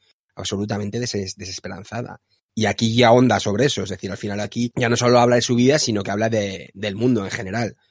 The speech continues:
que también se, se aprecia un poco de amargura y seguramente sea producto de la edad, es decir, ama-,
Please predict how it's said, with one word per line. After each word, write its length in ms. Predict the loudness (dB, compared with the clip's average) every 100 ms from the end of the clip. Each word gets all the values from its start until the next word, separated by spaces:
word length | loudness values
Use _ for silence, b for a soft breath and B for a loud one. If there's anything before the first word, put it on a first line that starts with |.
| _
que 120 | -4
también 240 | 0 2 4
se, 260 | 6 6
se 80 | 4
aprecia 260 | 2 2 0
un 120 | 0
poco 180 | 2 4
de 60 |
amargura 720 | 4 4 4 6 6 4 2 0
y 440 | -2 -2 -4 -6
seguramente 520 | -4 0 2 2 0
sea 140 | 0 0
producto 360 | 2 0 -2 -4
de 80 |
la 80 | -4
edad, 340 | -2 0 0 -2
es 80 | -6
decir, 180 | -6 -4
ama-, 160 | -4